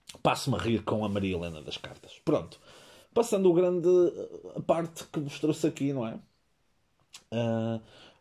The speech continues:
passo às recomendações e ao resto do episódio de merda, como, como já é habitual. Recomendações. Começo sempre com recomendações. Mais uma vez, aquele espaço onde eu, do alto da minha superiori-,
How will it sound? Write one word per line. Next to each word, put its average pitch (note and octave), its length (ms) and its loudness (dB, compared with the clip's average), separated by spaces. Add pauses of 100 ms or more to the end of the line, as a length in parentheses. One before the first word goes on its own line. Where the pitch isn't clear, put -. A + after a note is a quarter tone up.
(120)
passo D3 240 2
às B2+ 100 0
recomendações A2+ 920 -2 (140)
e G2 240 -2
ao F#2 80 -2
resto - 360 -6
do G2 80 -4
episódio F2+ 440 -4
de F2+ 80 -6
merda, F#2 360 -4
como, G#2 500 -6 (260)
como A#2 160 -4
já G#2 120 2
é G2+ 80 2
habitual. G2 440 -6 (1080)
Recomendações. G#2 1000 -2
Começo E3+ 280 -2
sempre C#3 260 0
com B2 160 -2
recomendações. C3 600 -2 (340)
Mais B2+ 220 0
uma B2+ 160 2
vez, A#2+ 240 2
aquele G#2 240 -2
espaço - 500 -4 (400)
onde B2+ 320 0
eu, C3+ 320 2 (880)
do G#2+ 220 -2
alto A#2 260 0
da G#2+ 80 -2
minha G#2+ 200 -6
superiori-, G#2 720 -2